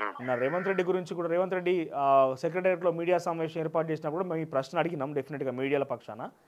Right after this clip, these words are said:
Speaker 2: So, వాళ్ళు సమాధానం చెప్పింది ఏంటంటే, ఇంకా డెఫినెట్గా మేము దీని గురించి ఆలోచన చేస్తున్నాం, పడితే తప్పకుండా.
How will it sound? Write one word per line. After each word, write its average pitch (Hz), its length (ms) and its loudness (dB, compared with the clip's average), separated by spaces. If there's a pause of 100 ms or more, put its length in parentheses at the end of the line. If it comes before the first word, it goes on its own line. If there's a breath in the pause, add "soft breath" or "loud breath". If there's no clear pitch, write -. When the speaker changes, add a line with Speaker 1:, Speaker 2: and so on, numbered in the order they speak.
(440 soft breath)
Speaker 2:
So, 208 40 8
వాళ్ళు 175 200 8
సమాధానం 196 400 4
చెప్పింది 180 240 0
ఏంటంటే, 170 380 2
ఇంకా 190 220 8
డెఫినెట్గా 185 480 2
మేము 185 220 0
దీని 170 180 0
గురించి 165 540 -2 (260 soft breath)
ఆలోచన 185 380 6
చేస్తున్నాం, 175 420 0
పడితే 165 340 2
తప్పకుండా. 156 580 2